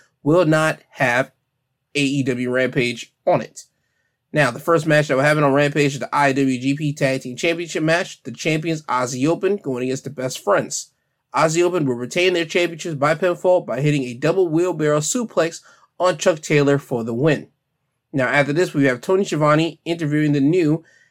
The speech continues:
A E W Tag Team Champions, F T R. F T R would be in the ring. Cash would mention that it took them two years and five months to regain the A E W Tag Team titles since they lost them. Then F T R would announce that they had re-signed with A E W for four years,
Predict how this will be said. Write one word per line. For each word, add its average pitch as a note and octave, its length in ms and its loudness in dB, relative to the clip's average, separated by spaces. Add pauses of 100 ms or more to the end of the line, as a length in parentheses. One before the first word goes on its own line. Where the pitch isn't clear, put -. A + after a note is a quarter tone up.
(320)
A D#3 100 2
E D#3+ 240 -2
W C#3 260 2
Tag B2+ 280 0
Team B2 120 -14
Champions, F#3 600 -2 (180)
F B2+ 200 0
T C#3+ 180 0
R. C#3 260 2 (840)
F F3+ 180 4
T E3 140 -2
R D#3 180 6
would D3 220 0
be D#3 100 4
in D#3+ 60 4
the D#3+ 80 2
ring. C3+ 400 -2 (180)
Cash D3 380 0
would C#3 100 -2
mention C3+ 320 -2
that B2 100 -2
it A#2+ 140 -10
took F3 240 -2
them D#3 220 -2
two D#3+ 180 -4
years D3 360 0
and A#2 140 -6
five C#3 240 0
months C3 280 -4
to C#3 80 -10
regain C3+ 500 -4 (240)
the - 220 -4
A D#3 40 2
E F3 160 -2
W D#3+ 220 -2
Tag D3 280 0
Team D#3+ 140 -4
titles C#3 360 -2
since D3 180 -4
they F3+ 140 -2
lost B2 400 -4
them. C3+ 200 -6 (600)
Then E3 180 -2
F D#3+ 220 0
T E3+ 160 -2
R D3+ 160 6
would D3+ 260 4
announce G#3+ 460 0
that C3 140 -10
they D#3+ 120 -2
had C#3+ 220 0
re-signed D#3 580 0
with G3+ 220 4
A E3+ 80 -2
E D3+ 180 0
W C3+ 300 -2
for C3+ 440 -2
four C3 360 -2
years, D3 560 -4